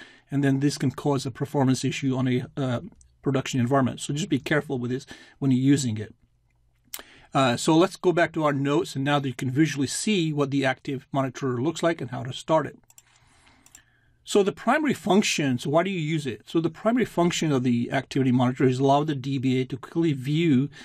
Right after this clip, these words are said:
any potential performance issues in the server side, network, or the database. And if any of these contentions are occurring between what's called the spids or the server, uh, processor I D,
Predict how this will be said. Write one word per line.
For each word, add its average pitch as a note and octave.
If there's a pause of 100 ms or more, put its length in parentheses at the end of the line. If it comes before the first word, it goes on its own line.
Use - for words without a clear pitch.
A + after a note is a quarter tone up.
(260)
any F#3
potential E3
performance F3
issues C3+
in C3
the B2
server D#3
side, D#3+
network, D3
or C#3
the C3+
database. B2 (600)
And D3
if C3
any D#3+
of E3
these E3
contentions D#3+
are C3
occurring D#3
between C#3
what's C3
called C3 (380)
the G#2+
spids -
or C#3
the A#2+
server, D3
uh, E3
processor D3
I C#3
D, D3+